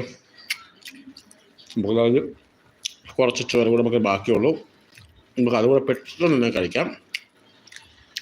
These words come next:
ഇനി അമ്മയുടെ സ്പെഷ്യൽ, ഇനി ശരിക്കും പറഞ്ഞാൽ അമ്മയുടെ സ്പെഷ്യൽ ഐറ്റം ഉണ്ട്. അപ്പോൾ അതിനിപ്പോൾ ഉടനെ തന്നെ നമ്മൾ ഇടും കേട്ടോ. നമ്മൾ ഇത് ചോറൊന്ന് കഴിച്ചിട്ട്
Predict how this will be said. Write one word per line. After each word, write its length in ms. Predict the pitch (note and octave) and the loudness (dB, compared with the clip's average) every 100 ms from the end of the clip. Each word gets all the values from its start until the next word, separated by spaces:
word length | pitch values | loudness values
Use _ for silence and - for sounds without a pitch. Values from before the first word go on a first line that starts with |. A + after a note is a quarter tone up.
| C#3+ | 2
ഇനി 100 | D3 C3+ | 2 4
അമ്മയുടെ 260 | C3 C#3+ C#3+ | 2 2 0
സ്പെഷ്യൽ, 280 | B2 - D#3 - _ - - - _ - - _ _ _ _ _ _ - _ _ _ - - - | -2 -2 -6 -6 _ -20 -20 -20 _ -20 -20 _ _ _ _ _ _ -20 _ _ _ -20 -6 2
ഇനി 120 | F#3 C#3+ | 4 4
ശരിക്കും 200 | C#3+ C#3 | 4 4
പറഞ്ഞാൽ 140 | C3 B2 | 4 4
അമ്മയുടെ 220 | C3+ C#3 C#3 | 4 2 2
സ്പെഷ്യൽ 340 | D3 C3+ D3+ C#3+ A2+ G2+ | 0 2 2 0 0 -2
ഐറ്റം 180 | G2+ G2+ | -2 -2
ഉണ്ട്. 140 | F2+ C#3+ - - - _ _ _ G#2+ | -2 -6 -8 -20 -20 _ _ _ -4
അപ്പോൾ 160 | C3+ C3+ A#2+ | -4 -2 0
അതിനിപ്പോൾ 340 | B2+ C3 B2+ A2+ | 2 2 2 2
ഉടനെ 200 | A#2+ C#3 | 4 4
തന്നെ 140 | C#3 B2 | 4 4
നമ്മൾ 140 | A2 F#2+ | 2 2
ഇടും 100 | F#2 | -2
കേട്ടോ. 160 | F2+ E2+ _ _ _ - C3 | -4 -8 _ _ _ -8 -2
നമ്മൾ 140 | B2+ C3 | 2 4
ഇത് 80 | B2+ C3+ | 4 2
ചോറൊന്ന് 320 | C3 C3 C#3 C3+ | 2 2 0 -2
കഴിച്ചിട്ട് 360 | A#2 A#2 A#2 | -4 -4 -6